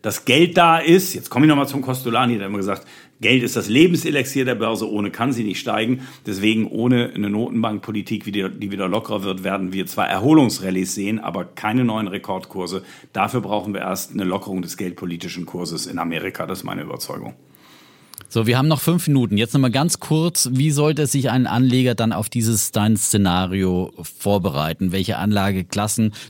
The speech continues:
Speaker 2: Wir haben ja vorne schon Einzelaktien und so weiter genannt. W-, was gehört da rein in, in, in ein, ähm, Portfolio? Wie, vielleicht nochmal ganz kurz, jeweils ein Satz oder drei Sätze. Immobilien, ja?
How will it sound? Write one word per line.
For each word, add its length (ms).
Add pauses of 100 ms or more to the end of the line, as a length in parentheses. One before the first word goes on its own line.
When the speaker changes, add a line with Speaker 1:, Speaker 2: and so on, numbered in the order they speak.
(100)
Speaker 2:
Wir 100
haben 80
ja 80
vorne 320
schon 160
Einzelaktien 640
und 80
so 100
weiter 220
genannt. 400
W-, 320
was 220
gehört 320
da 300 (280)
rein 400
in, 160
in, 260
in 220
ein, 240 (400)
ähm, 380 (180)
Portfolio? 840
Wie, 560
vielleicht 340
nochmal 160
ganz 200
kurz, 200
jeweils 240
ein 220
Satz 220
oder 420
drei 260
Sätze. 420 (260)
Immobilien, 800
ja? 420